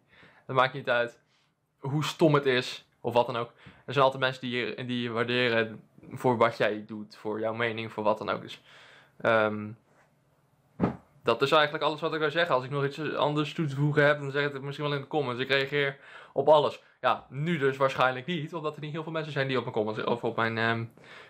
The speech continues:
video's, eh, posten en zo. Niet allemaal comments onder mijn video's posten, bedoel ik. Eh, maar dat maakt niet uit. Eh,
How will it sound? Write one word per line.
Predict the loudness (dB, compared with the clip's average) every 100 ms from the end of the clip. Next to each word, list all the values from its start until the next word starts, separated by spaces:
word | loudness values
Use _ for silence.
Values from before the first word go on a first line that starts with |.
| _
video's, | -2 4 8 8 8 2 0
eh, | 2 4 2 0 -6 _ _
posten | 2 4 2 0
en | 0 0
zo. | 2 4 4 2 -2 -10 _ _
Niet | -2
allemaal | 0 4 2 2
comments | 0 0 0
onder | 2
mijn | 2 0
video's | -2 0
posten, | 2 0 0
bedoel | 0 0
ik. | -2 -8 -20 -20 -18 -18 -20 -10
Eh, | 0
maar | 2
dat | 2
maakt | 0 2
niet | 2
uit. | 0 -6 _
Eh, | 2 6 6 6 4